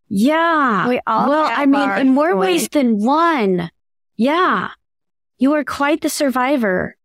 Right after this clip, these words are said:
Speaker 1: I absolutely love your spirit, Sean. I absolutely love that. Yeah, I really do. I, I, I wouldn't have known all these pieces of your story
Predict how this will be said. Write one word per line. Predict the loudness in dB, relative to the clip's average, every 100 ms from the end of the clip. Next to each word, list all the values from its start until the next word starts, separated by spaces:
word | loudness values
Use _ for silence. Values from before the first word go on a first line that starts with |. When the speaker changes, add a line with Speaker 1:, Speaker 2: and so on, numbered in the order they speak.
| _ _ -6
Speaker 1:
I | -2 0 -2
absolutely | -2 -4 -4 -2 0 2 2
love | 2 2 0 0
your | 0 0
spirit, | -2 -2 -2 0 -2
Sean. | -4 0 2 0
I | -2 -2
absolutely | -4 -4 -2 0 0 0
love | 0 0
that. | -2 -4 -10 _ _ _ -4
Yeah, | -2 0 0
I | 0
really | 0 0 2 0
do. | 2 0 0
I, | -2 -4 -4
I, | -2 0 0 -2 _ _ _ _
I | -4 -2 -2 -4 _ -4
wouldn't | -2 0
have | 0
known | 0 0 2
all | 2
these | 0 -2
pieces | -2 -2 0 -2
of | 0
your | 0 -2
story | -2 0 0 2 2 2 0